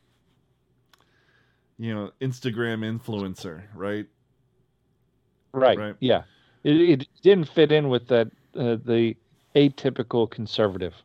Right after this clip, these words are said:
Speaker 1: Correct. Well, uh,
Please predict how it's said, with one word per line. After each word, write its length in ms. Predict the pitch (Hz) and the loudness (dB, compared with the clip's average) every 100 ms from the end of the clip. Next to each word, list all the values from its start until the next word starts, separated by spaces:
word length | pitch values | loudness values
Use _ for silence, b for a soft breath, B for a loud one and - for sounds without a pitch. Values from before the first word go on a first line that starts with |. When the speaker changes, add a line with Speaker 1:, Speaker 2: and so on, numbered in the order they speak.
| _ _ | _ _
Speaker 1:
Correct. 320 | 113 90 _ _ _ _ _ _ _ _ _ _ _ _ _ | -12 -12 _ _ _ _ _ _ _ _ _ _ _ _ _
Well, 360 | - 120 120 - _ _ _ _ _ _ - | -8 -4 -4 -6 _ _ _ _ _ _ -10
uh, 220 | 113 117 | -6 -6